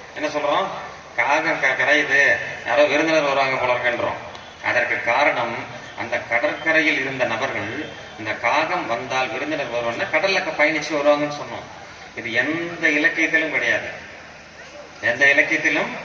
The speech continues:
கிடையாது. இலக்கியத்திலே வராத ஒரு, ஒரு பண்பாட்டு கூறு நமது சொல்லாடலில் இருக்கிறது என்றால், எத்தகைய ஒரு பெருமை மிக்க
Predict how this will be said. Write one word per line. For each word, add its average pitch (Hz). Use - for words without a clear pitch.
கிடையாது. 120
இலக்கியத்திலே 180
வராத 151
ஒரு, 127
ஒரு 117
பண்பாட்டு 170
கூறு 127
நமது 127
சொல்லாடலில் 175
இருக்கிறது -
என்றால், 104
எத்தகைய -
ஒரு 151
பெருமை 147
மிக்க 147